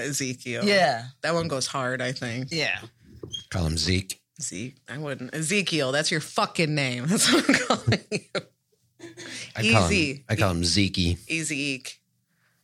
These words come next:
Speaker 1: That's what I call him.
Speaker 2: You know what I'm saying?
Speaker 3: You, have you ever known two siblings with similar names?
Speaker 1: Mm.
Speaker 3: We were just talking about that the other day.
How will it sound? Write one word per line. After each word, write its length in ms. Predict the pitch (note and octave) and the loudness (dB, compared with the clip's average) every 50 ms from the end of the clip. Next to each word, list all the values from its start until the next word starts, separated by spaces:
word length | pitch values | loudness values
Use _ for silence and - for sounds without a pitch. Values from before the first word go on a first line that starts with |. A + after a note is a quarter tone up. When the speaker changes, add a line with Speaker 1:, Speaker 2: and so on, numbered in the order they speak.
| _ _ | _ _
Speaker 1:
That's 80 | _ _ | _ _
what 80 | - | -20
I 40 | - | -20
call 200 | - - - - B1+ | -18 -18 -16 -16 -16
him. 120 | A#1+ - - _ _ _ _ _ _ _ _ _ _ _ _ _ _ _ _ _ _ _ _ _ _ - - C#3+ | -16 -16 -18 _ _ _ _ _ _ _ _ _ _ _ _ _ _ _ _ _ _ _ _ _ _ -20 -20 -16
Speaker 2:
You 60 | C#3 C#3 C#3 | -12 -10 -8
know 40 | C3+ C3+ | -8 -6
what 60 | C3+ | -6
I'm 60 | C3+ C3 | -6 -6
saying? 480 | - - C3+ B2+ B2+ B2 B2 B2 B2+ - _ _ _ _ _ _ _ _ _ _ _ _ _ _ - - - - - - - - _ | -4 -2 -2 0 0 0 0 -2 -4 -6 _ _ _ _ _ _ _ _ _ _ _ _ _ _ -20 -14 -12 -12 -12 -12 -14 -16 _
Speaker 3:
You, 200 | - B2 C3 D3 - - B2+ | -2 0 0 0 0 2 2
have 180 | A#2 B2 A2 | 2 4 6
you 80 | B2 A#2+ | 6 6
ever 160 | A#2+ B2+ C3 | 6 6 6
known 220 | B2 A#2+ A#2+ A#2 | 6 6 4 4
two 160 | A2+ - A2 G2 | 4 2 2 2
siblings 480 | - - F#2 D#2+ G2 F#2+ G2 F#2+ - - | 4 2 2 2 2 2 2 2 0 0
with 100 | F2+ E2 | 0 0
similar 640 | - - - - F2 D#2 D#2+ F2 E2+ E2 D#2+ E2 | 0 0 0 0 0 0 0 0 0 0 0 0
names? 680 | D#2 D2 C#2+ C#2 C#2 C#2+ D2 D#2 D#2 - - - - - _ - - - _ _ _ _ _ _ _ _ _ _ _ _ _ _ _ _ - | 0 -2 -2 -2 -2 -4 -4 -6 -6 -8 -8 -10 -12 -18 _ -20 -20 -20 _ _ _ _ _ _ _ _ _ _ _ _ _ _ _ _ -10
Speaker 1:
Mm. 800 | G3 F3+ F3+ F3+ F3+ F3+ F3 E3+ E3+ E3+ E3+ E3 E3 E3 D#3+ - | -6 -4 -2 0 0 0 0 0 0 0 -2 -2 -2 0 0 2
Speaker 3:
We 100 | G2+ F#2+ | 4 4
were 80 | - | 2
just 240 | F#3 F#2 F#2 E2+ - | 2 0 -2 -2 0
talking 280 | - F2 D#2+ - - F#2+ | -2 -2 -2 0 -2 -2
about 280 | E2+ D#2+ D#2+ D#2 D2 | -2 -2 -4 -6 -6
that 200 | - E2+ D#2+ D#2 - | -6 -6 -8 -6 -6
the 120 | E2+ D#2+ | -6 -6
other 200 | D2+ D2 D#2 D2+ C#2+ | -6 -8 -10 -10 -10
day. 380 | D#2+ D#2 D2 C#2+ C#2+ D2 - | -8 -8 -8 -8 -8 -10 -14